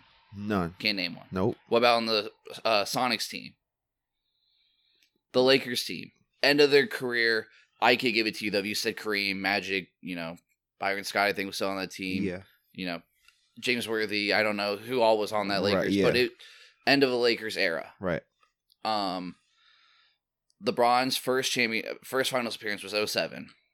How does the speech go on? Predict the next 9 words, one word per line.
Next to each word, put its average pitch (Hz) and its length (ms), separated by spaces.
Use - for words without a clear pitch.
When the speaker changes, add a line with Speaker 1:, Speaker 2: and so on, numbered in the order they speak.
Speaker 1:
Yep. 107 200
Speaker 2:
Twenty-one, 117 840
twenty-two-year-old 113 580
LeBron 104 260
James 95 480
leading 92 340
that 92 240
Cavs 98 320
team 90 260